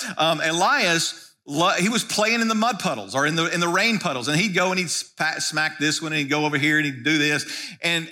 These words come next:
at his age, he's a toddler, he's all over the place. And so you're constantly having to stay right there with him. So we were taking shifts. And so Luke would watch him for a little while, and I think Tracy might have some, and then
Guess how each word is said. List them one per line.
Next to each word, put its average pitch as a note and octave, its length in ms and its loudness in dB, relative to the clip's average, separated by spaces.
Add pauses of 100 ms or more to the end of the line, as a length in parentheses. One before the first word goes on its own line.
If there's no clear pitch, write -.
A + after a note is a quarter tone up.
at F#3 160 0
his A3+ 280 2
age, G3+ 360 2
he's D#3 140 2
a E3 80 0
toddler, A3 480 0
he's F#3+ 180 0
all B3 320 4
over A#3+ 280 2
the B2+ 100 -10
place. - 640 -4 (340)
And D3+ 100 0
so G3 60 0
you're G3 140 2
constantly A#3+ 420 0
having G3+ 160 0
to E3+ 60 0
stay G#3 280 -2
right F#3+ 220 0
there F#3 120 0
with A#3+ 200 0
him. D#3+ 100 -2
So G3+ 140 0
we B3+ 100 2
were D4+ 80 2
taking C4 280 -2
shifts. - 720 -2 (380)
And D3 80 -6
so F#3 80 0
Luke G#3+ 240 2
would D4 100 0
watch A#3+ 260 2
him A3+ 100 0
for A3+ 100 0
a A3+ 40 2
little A3 180 2
while, G3+ 400 2
and C#3 100 0
I D3+ 60 0
think G3+ 240 -4
Tracy G3+ 280 0
might F#3+ 180 2
have F#3 140 0
some, F#3 380 2
and E3 140 -4
then F3+ 200 -4